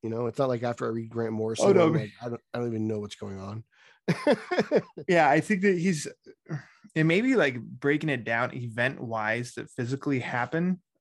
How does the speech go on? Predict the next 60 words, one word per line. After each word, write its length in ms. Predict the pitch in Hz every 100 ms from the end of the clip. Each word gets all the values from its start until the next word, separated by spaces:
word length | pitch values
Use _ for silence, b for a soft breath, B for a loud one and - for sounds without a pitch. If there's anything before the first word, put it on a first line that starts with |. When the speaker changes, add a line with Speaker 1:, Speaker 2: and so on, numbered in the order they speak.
| _ 139
Speaker 2:
um, 320 | 131 131 127
in 120 | 151
this 160 | 165 160
story 480 | - 165 170 170 160
maybe 360 | 135 135 139 131
isn't 200 | 127 -
as 220 | 139 123
much, 260 | 135 143 -
but 100 | 131
as 120 | -
far 280 | - 131 123
as, 320 | 120 110 -
it's 220 | - 135 -
because 280 | 147 143 139
he's, 220 | 135 - -
his 240 | 120 123
time 320 | - 127 120 120
jumping 480 | 123 123 135 131 123
and 120 | 127
s-, 120 | -
his 160 | - 113
storytelling, 800 | - 117 120 117 127 127 123 123 b b b
which 160 | 135
I 40 | 143
know 100 | 175
I 60 | 156
said 180 | 139
last 340 | 120 113 117 -
month 240 | 123 120
that 100 | 120
I 80 | 110
kinda, 340 | 117 120 107 -
like, 100 | 110 - -
and 80 | 127
maybe 160 | 135
I 60 | 131
was 100 | 110
just 160 | 117
in 80 | 120
the 60 | 110
mood 260 | 107 113 110
last 320 | 104 107 -
month 200 | 107 107
of 80 | 104
I 120 | 104 -
felt 140 | 107
a 20 | 113
little 160 | 107
like, 260 | 85 120 110
"Okay, 440 | 143 156 - 135
can 100 | 131 131
we 100 | 135
just 200 | 135 -
go, 300 | 135 139 - 143
go 140 | 139
linear," 560 | 123 123 135 135 135 135 b b b b b
you 80 | 143
know, 160 | 143 135
for 160 | 143
once? 300 | 143 139 143